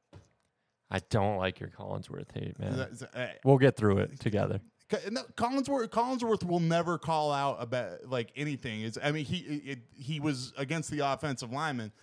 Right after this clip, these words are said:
Speaker 2: but anything like a, a push off on a wide receiver or anything like that,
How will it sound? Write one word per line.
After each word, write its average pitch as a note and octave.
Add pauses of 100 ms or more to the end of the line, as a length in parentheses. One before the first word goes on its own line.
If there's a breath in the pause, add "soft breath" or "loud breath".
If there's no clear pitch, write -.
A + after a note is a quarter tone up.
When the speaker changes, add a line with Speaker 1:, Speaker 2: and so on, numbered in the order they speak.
(240 soft breath)
Speaker 2:
but C#3+
anything E3
like C3+
a, C3+
a A2+
push D#3+
off D3
on C#3+
a B2+
wide C3+
receiver C3+
or -
anything C3
like B2+
that, B2